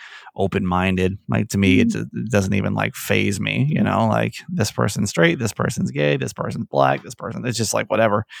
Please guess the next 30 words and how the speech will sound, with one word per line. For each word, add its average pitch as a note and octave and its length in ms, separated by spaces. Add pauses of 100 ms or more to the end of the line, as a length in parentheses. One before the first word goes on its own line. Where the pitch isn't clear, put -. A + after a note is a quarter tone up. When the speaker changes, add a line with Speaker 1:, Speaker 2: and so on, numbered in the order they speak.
Speaker 2:
But D4+ 240
you F#4 120
were - 40 (140)
Speaker 1:
Um, F#3+ 160
Speaker 2:
challenged. A#3 720
You B3 300
were B3 100
challenged. A#3+ 600
Speaker 1:
I D3 120
was? B3 580 (440)
Speaker 2:
Yes. G#4 640
When A#3 160
your B3 120
Speaker 1:
I - 60
don't A#3+ 160
Speaker 2:
brother F#3+ 100
first, G3+ 140
Speaker 1:
remember. G#2+ 360
Speaker 2:
when C4 160
your A3+ 100
brother A3+ 280
first A3+ 340
came G#3+ 220
out, D#4 260
you C#4 180
would F#4+ 100
have C4 140
been A#3+ 140
eleven. F#3+ 680 (400)
Speaker 1:
Yeah. A2+ 440